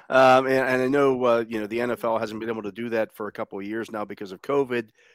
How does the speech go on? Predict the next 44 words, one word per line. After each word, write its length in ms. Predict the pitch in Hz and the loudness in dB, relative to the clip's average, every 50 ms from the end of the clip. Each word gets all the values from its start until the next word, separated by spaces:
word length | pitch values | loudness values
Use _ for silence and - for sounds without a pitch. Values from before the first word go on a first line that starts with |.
| _ _ _ _ | _ _ _ _
Uh, 280 | - 95 95 92 92 95 | -10 -8 -6 -6 -6 -6
they 140 | 95 104 110 | -6 -6 -4
wanna 240 | 113 117 117 113 101 | -4 -4 -4 -4 -4
get 220 | 113 107 - - | -6 -8 -8 -6
back 240 | 107 101 101 - - | -6 -6 -6 -6 -6
out 260 | 104 101 98 95 95 | -4 -4 -4 -4 -6
and, 180 | 92 90 90 - - | -10 -14 -14 -16 -14
and, 180 | - 98 95 | -14 -14 -12
and 200 | - - 95 90 | -12 -14 -16 -10
have 180 | 101 107 101 95 | -8 -10 -8 -8
international 540 | 104 98 95 92 95 101 98 - - 101 92 | -8 -10 -8 -10 -10 -10 -10 -10 -12 -14 -12
games, 300 | 98 95 101 101 95 101 | -10 -10 -10 -10 -10 -10
and 120 | 92 85 _ _ _ - _ _ _ _ - | -12 -12 _ _ _ -20 _ _ _ _ -8
they 100 | - 104 | -6 -6
just 220 | 98 110 117 - - | -6 -6 -10 -6 -4
wanna 160 | 117 113 110 | -4 -4 -4
continue 420 | - 117 104 - 120 117 113 110 | -6 -10 -12 -6 -4 -2 -2 -2
to 80 | 104 101 | -4 -4
have 220 | 95 113 113 104 | -2 -2 -4 -2
that 160 | 104 110 104 _ _ _ _ _ _ _ _ _ _ 113 | -2 -4 -6 _ _ _ _ _ _ _ _ _ _ -20
grow. 600 | 98 - 104 110 117 117 120 113 101 98 - - _ _ | -16 -8 -2 0 2 4 4 2 2 0 -4 -8 _ _
Uh, 320 | 101 95 92 92 92 95 104 | -12 -10 -8 -6 -6 -6 -6
and, 260 | 101 98 98 95 98 | -8 -8 -10 -10 -10
and 120 | 98 98 | -10 -8
I 80 | 104 113 | -8 -6
could 160 | - - 127 | -8 -8 -12
see, 220 | - - 147 139 131 | -8 -6 -6 -6 -4
definitely 340 | - 123 123 - - 123 | -2 -4 -4 -4 -4 -8
see 160 | 113 - - 117 | -8 -6 -4 -4
another 300 | 113 110 110 107 107 95 | -4 -4 -4 -4 -6 -8
game, 400 | 95 107 107 110 107 104 101 101 | -6 -6 -4 -4 -4 -4 -6 -6
uh, 180 | 98 95 92 90 _ _ _ _ _ _ - | -4 -4 -6 -6 _ _ _ _ _ _ -6
back 200 | 107 107 104 - | -6 -6 -6 -6
in 80 | 101 | -6
Ireland 440 | 98 98 104 104 104 101 95 92 90 | -4 -4 -4 -4 -4 -4 -6 -8 -10
here 180 | 90 98 95 95 | -10 -10 -8 -8
within 240 | 92 92 - 101 92 | -8 -10 -10 -10 -10
the 80 | 92 | -10
next, 400 | 92 95 92 87 - - - - | -8 -8 -8 -10 -10 -12 -12 -10
uh, 140 | 101 92 95 | -8 -10 -10
four 200 | - - 104 98 | -8 -8 -8 -8
or 60 | 90 | -8
five 240 | - - 98 92 87 | -6 -6 -8 -6 -6
years. 340 | 90 95 101 98 - - | -8 -10 -10 -10 -12 -16